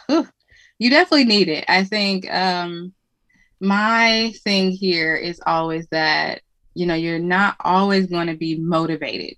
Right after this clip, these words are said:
to do something, but you have to be disciplined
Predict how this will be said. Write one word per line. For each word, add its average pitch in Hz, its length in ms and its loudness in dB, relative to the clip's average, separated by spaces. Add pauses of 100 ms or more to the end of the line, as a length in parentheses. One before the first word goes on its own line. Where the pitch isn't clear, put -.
(100)
to - 100 -14
do 143 140 -4
something, - 560 -10 (160)
but 175 140 -4
you 214 60 4
have 208 100 2
to 196 60 0
be 170 160 0
disciplined - 800 -6